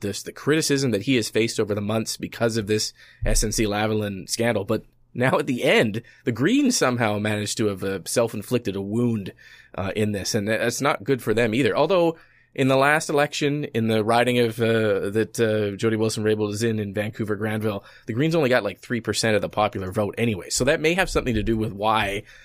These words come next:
she took a look at the Greens and decided that was probably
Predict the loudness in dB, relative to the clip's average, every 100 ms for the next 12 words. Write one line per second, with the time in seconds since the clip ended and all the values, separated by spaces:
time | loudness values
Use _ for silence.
0 | -10 -6 -4 -2 0 0 2 2 2 2
1 | 0 -2 -2 2 2 2 0 -2 -2 0
2 | 2 2 2 0 -2 0 0 0 -4 -8